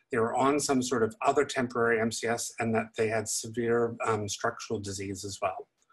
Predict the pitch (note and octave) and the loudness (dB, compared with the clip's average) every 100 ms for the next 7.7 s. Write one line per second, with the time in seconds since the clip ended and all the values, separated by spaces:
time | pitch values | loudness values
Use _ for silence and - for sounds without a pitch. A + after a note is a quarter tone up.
0 | _ _ _ _ _ C#3 C#3+ D3 - C#3+ | _ _ _ _ _ 2 2 0 2 2
1 | C3 B2+ B2 A#2+ - C3 B2 B2+ C3 A#2 | 4 4 2 0 -2 0 2 4 4 2
2 | A2+ - A2 G#2+ - A#2 G#2+ A2 A2+ B2 | 0 -2 2 2 2 -6 -2 -2 2 2
3 | A#2+ A#2 B2+ A#2+ A2 - - - _ _ | 2 0 2 0 0 -4 -4 -6 _ _
4 | _ _ G#2+ G2 G2+ - A2 A2 - A2+ | _ _ 4 4 2 0 0 0 0 0
5 | B2 C3 A#2+ A#2+ G#2+ A2 A2 - - G#2+ | 2 4 4 4 4 2 -2 -6 0 2
6 | G#2 G2 - _ _ C#3+ C3 B2 A#2 A2+ | 2 0 -6 _ _ 0 0 2 0 0
7 | C3 B2 B2 - A2+ G#2 | 0 0 -2 -2 -2 -2